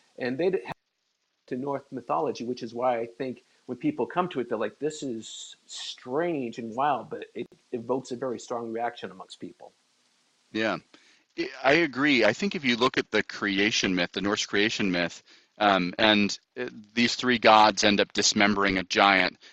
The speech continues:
Speaker 2: and creating the world from his, from his remains,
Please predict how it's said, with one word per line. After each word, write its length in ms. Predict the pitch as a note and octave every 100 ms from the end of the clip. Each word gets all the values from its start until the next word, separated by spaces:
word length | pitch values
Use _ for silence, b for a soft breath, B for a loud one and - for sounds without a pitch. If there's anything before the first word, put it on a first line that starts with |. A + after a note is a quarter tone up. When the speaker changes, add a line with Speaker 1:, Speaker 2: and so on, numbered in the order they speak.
| b
Speaker 2:
and 140 | G#2+ G#2
creating 460 | G2+ G2+ G2+ G2 F#2
the 80 |
world 320 | F#2 G2 G2+ F2
from 200 | G#2+ G2
his, 200 | F2+ F2
from 240 | - F#2+
his 260 | E2+ E2 -
remains, 580 | G2+ C#3 E3+ A#2 G#2 -